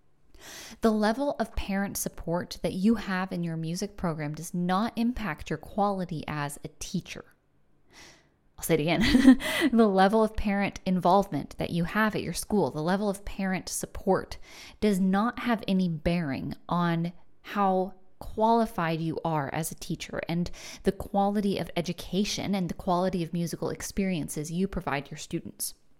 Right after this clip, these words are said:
And then a step further from that, your success as a professional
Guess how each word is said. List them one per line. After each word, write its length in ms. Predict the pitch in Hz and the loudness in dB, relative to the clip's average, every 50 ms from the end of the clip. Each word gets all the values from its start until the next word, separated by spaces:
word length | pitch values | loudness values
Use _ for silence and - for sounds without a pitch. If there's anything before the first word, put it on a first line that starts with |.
| _ _ _ _ - | _ _ _ _ -4
And 260 | - 170 165 156 160 | -2 -2 0 0 0
then 320 | 143 185 254 339 285 - 302 | 2 4 6 6 6 4 2
a 40 | - | -2
step 180 | - - - - | -4 -6 -6 0
further 320 | - 170 180 175 180 180 | 2 2 2 2 2 0
from 220 | 175 170 175 160 | 0 0 0 0
that, 260 | 165 202 214 - - - - - - - - - - | 2 2 2 2 0 -4 -10 -12 -12 -12 -12 -4 2
your 180 | 220 233 233 226 | 6 6 6 6
success 640 | - - 202 - - - - 277 294 302 - - - - | 4 -2 -6 -4 -4 0 2 2 2 2 0 -2 -4 -2
as 140 | - 190 - | -2 -2 -2
a 40 | 180 | -4
professional 800 | - - 165 - - - 254 302 - - 196 - - - - | -8 -8 -12 -12 -2 0 2 2 2 0 -2 -2 -2 -6 -8